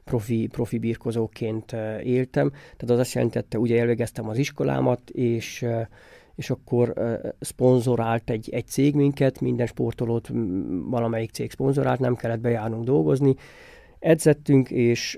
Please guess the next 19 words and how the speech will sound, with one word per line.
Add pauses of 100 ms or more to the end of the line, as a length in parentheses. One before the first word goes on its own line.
(100)
hétvégén,
ö,
hétvégén
voltak
a
versenyek. (320)
Tehát
nekem
abból
állt
úgymond
a,
a,
a,
a
napom,
hogy (600)
délelőtt
edzés,